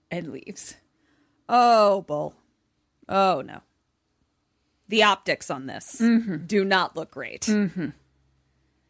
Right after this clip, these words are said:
Speaker 2: Shit.
Speaker 1: So, back at the house,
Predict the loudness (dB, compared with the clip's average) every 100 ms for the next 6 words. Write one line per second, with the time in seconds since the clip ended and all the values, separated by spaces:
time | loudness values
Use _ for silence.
0 | _ _ -18 -18 -18 -20 -20 _ _ _
1 | _ _ _ _ _ -10 -4 -2 -2 -6
2 | _ _ _ _ _ _ _ _ _ 0
3 | 0 -2 -8 -10 -10 -12 -12 -16 -18